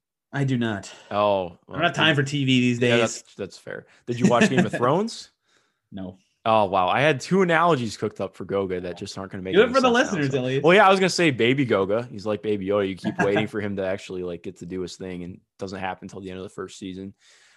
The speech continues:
Speaker 2: Um, and then he's the prince who was promised in Game of Thrones, but he doesn't come about until the eighth season. So, um,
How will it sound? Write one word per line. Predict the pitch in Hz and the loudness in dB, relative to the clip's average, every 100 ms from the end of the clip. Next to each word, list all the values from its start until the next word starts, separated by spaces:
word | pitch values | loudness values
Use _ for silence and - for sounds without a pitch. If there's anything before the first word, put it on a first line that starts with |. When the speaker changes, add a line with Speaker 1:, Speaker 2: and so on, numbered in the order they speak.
| - | -10
Speaker 2:
Um, | 104 101 90 | -4 -4 -4
and | 98 | -4
then | 101 101 | -4 -4
he's | 101 95 | -6 -8
the | |
prince | 95 123 120 | -4 -4 -2
who | 127 | -4
was | 107 | -4
promised | 120 139 139 - - | 0 0 0 -4 -12
in | 98 | -6
Game | 104 | -6
of | 101 | -6
Thrones, | 123 110 92 | -6 -6 -8
but | 95 87 | -10 -10
he | 92 | -4
doesn't | 101 98 - | -4 -6 -8
come | 104 | -8
about | 92 98 92 | -4 -2 -4
until | 87 95 | -8 -6
the | 92 | -4
eighth | 95 - | -4 -4
season. | 110 92 87 - | -8 -10 -12 -10
So, | 95 85 - - _ - | -8 -8 -10 -20 _ -6
um, | 98 95 92 92 | -2 -2 -4 -8